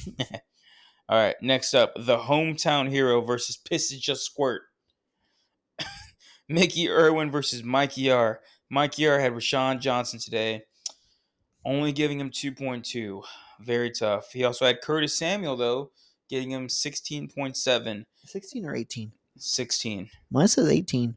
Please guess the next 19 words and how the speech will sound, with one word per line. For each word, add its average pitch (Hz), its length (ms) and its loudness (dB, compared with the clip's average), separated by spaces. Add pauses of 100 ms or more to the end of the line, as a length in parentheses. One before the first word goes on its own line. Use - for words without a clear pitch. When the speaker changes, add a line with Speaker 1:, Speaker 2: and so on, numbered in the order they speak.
(120)
Speaker 1:
Yours 131 160 -8
says 143 160 -2
eighteen? 175 420 -4 (540)
Mine 113 120 -14
says - 200 -4
sixteen. - 440 -10 (2500)
Speaker 2:
Mm-mm. 117 320 -8 (220)
Speaker 1:
Oh. 110 1300 -6 (280)
Speaker 2:
R's 123 300 4
Speaker 1:
What's 110 180 8
Speaker 2:
fucking 143 140 10
Speaker 1:
going 151 200 10
Speaker 2:
doing 135 100 12 (100)
Speaker 1:
on? 160 160 12
Speaker 2:
something, 139 400 10
dude. 120 340 10 (220)
Speaker 1:
What's 127 340 2
going 170 380 2
on? 165 480 6